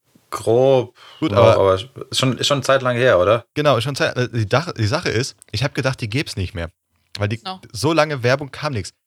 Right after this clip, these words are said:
Speaker 2: Aber die Sache ist, die sind jetzt fast komplett auf, ähm, auf Fertigprodukte gegangen. Nicht mehr auf diese Salami und so weiter. Auch die haben sie auch noch, aber nur auf Fertigprodukte. Und ich hab gedacht,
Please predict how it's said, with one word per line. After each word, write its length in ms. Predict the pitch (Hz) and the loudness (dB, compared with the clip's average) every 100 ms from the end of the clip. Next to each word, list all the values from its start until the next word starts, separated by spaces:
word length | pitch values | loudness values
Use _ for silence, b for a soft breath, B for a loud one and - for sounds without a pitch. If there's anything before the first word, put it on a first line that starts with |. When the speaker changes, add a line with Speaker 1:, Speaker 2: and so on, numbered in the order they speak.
| b b _ | b b _
Speaker 2:
Aber 140 | 110 | -4
die 80 | 104 | -2
Sache 320 | 95 127 180 139 | -2 -2 -2 -2
ist, 280 | 104 131 | -2 -4
die 60 | 117 | -6
sind 120 | 110 | -6
jetzt 160 | 131 - | -6 -4
fast 260 | 131 139 | -6 -6
komplett 600 | - 117 - 120 139 - | -6 -8 -4 -6 -6 -8
auf, 480 | - 117 113 110 - - | -4 -2 0 -4 -8 -8
ähm, 500 | 104 104 101 101 98 | -2 0 -2 -4 -8
auf 160 | - 98 | -10 -8
Fertigprodukte 640 | 127 123 113 104 90 87 85 | -6 -6 -6 -8 -8 -8 -8
gegangen. 320 | 78 80 82 | -8 -10 -8
Nicht 180 | 95 - | -8 -6
mehr 240 | 104 95 | -4 -2
auf 260 | 92 92 90 | -2 -4 -6
diese 440 | - 92 90 90 | -10 -8 -4 -6
Salami 640 | 82 82 82 85 87 90 87 | -6 -8 -4 -2 -2 -6 -8
und 120 | 85 | -10
so 100 | 87 | -6
weiter. 200 | 87 - | -4 -4
Auch 160 | 113 - | -6 -6
die 240 | 123 113 | -4 0
haben 140 | 107 | 0
sie 120 | 101 82 | 0 -2
auch 140 | 110 | -2
noch, 220 | 143 175 _ _ _ _ _ _ _ | -4 -8 _ _ _ _ _ _ _
aber 280 | 110 120 117 | 0 2 0
nur 200 | 117 127 | -2 -4
auf 60 | 117 | -2
Fertigprodukte. 380 | 139 107 95 87 | -4 -2 -4 -4
Und 60 | |
ich 80 | 95 | -6
hab 80 | 117 | -4
gedacht, 260 | 110 113 | -2 -4